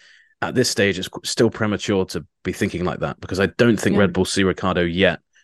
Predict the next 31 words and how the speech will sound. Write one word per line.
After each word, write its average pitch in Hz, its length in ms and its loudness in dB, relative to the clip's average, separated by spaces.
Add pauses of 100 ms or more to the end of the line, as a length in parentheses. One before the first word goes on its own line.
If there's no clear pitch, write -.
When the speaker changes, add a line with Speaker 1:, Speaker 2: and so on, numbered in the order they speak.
(180)
Speaker 1:
as 95 160 -4
the 98 80 -4
guy 92 160 0
to 90 140 -6
replace 87 300 -6
Perez. 85 480 -2 (540)
You 107 100 2
know, 98 60 4
in 95 100 4
twenty 131 280 4
eighteen, 120 420 2
when 90 140 -2
Gasly 104 320 0
was 90 100 -2
underperforming, 90 720 -2
we 113 220 4
were 110 100 6
being 92 300 2
briefed, 95 500 -2 (140)
you 90 80 -2
know, 82 280 0 (100)
at 98 140 -2
the - 60 -4
time. 85 380 0
Red 101 180 4
Bull 95 140 2
were 90 80 4
very 95 400 2
clear 95 280 0
to 85 180 -4
us 80 260 -6